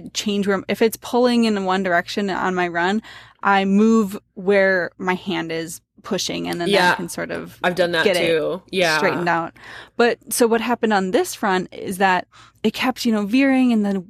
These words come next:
Speaker 1: the knob wasn't really working. And, and then I unlocked it and I tried to run. And <laughs> what happened is the wheel immediately turned around. So I had locked it, the wheel backwards. <laughs>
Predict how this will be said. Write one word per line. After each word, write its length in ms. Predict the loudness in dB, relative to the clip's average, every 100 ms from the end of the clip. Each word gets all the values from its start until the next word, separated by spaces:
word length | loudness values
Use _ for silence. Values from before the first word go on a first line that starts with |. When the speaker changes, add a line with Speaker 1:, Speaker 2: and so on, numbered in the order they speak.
| -6
Speaker 1:
the 160 | -2
knob 260 | 0 0 2
wasn't 200 | 2 2
really 160 | 0 2
working. 680 | 0 0 -2 -2 -2 -4 -8 -20 -20 -20 _
And, 600 | 0 2 2 2 0 -6 -4
and 160 | 0 2
then 80 | 0
I 200 | 2 4
unlocked 380 | 4 2 0 -2
it 120 | -2
and 80 | -4
I 60 |
tried 260 | -4 -2 0
to 60 |
run. 580 | 0 0 2 2 0 -2 -4
And 560 | -2 0 0 -2 -8 -12
<laughs> 40 | _
what 200 | 0 2
happened 400 | 4 4 4 2
is 140 | 0 0
the 180 | 2
wheel 220 | 4 2 2
immediately 440 | 0 0 2 0
turned 240 | -2 -4
around. 300 | -2 -2 -4 -10 -20 -20 _
So 280 | 0 2 4
I 140 | 2
had 120 | 2
locked 460 | 2 2 2 0 -4
it, 140 | -4
the 100 | -4
wheel 520 | -4 -2 -2 -2 -6 -12 _ _
backwards. 960 | -2 0 -4 -2 -2 -2 -2 -2 -4 -6 _ -4
<laughs> 360 | -2 -2 -2